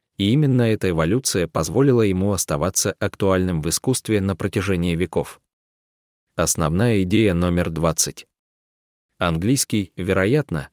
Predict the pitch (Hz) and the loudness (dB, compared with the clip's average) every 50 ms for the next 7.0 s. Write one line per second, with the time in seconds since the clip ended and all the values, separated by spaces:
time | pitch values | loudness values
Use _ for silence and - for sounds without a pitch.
0 | _ - - 98 95 - - 190 190 185 165 160 - 151 139 - 123 117 - 120 | _ -4 -2 0 0 0 0 0 0 0 0 0 0 0 0 0 -2 -2 0 0
1 | 110 107 110 104 98 95 92 87 92 95 - - 113 95 85 78 82 107 131 127 | 0 0 0 0 0 0 -2 -2 -2 -2 0 0 0 0 0 -4 -2 -2 0 0
2 | 131 - - - 76 67 - _ _ _ _ - 101 98 90 90 135 165 151 - | 0 -2 -2 -6 -6 -8 -10 _ _ _ _ -2 0 0 2 2 2 0 0 0
3 | - 127 127 120 113 120 131 127 117 90 92 113 127 139 131 117 110 117 110 101 | 0 2 2 2 4 4 4 4 2 2 0 -2 0 0 0 0 0 0 2 2
4 | 98 113 131 - - 110 101 92 92 98 98 95 - - 101 95 - - 110 101 | 0 0 -2 -2 -2 -2 0 0 0 0 -2 -2 -2 -2 -4 -4 -2 -2 -4 -4
5 | - - 101 98 104 92 90 87 85 80 90 85 - - 107 104 - _ _ - | -2 -2 -2 0 0 0 0 -2 -4 -4 -4 -6 -2 0 0 0 0 _ _ -4
6 | - 113 104 90 80 - 98 90 - - 104 101 101 104 101 110 95 76 64 - | -2 0 0 -2 -2 -4 -4 -6 -4 -4 -2 0 0 0 0 0 -2 -2 -4 -8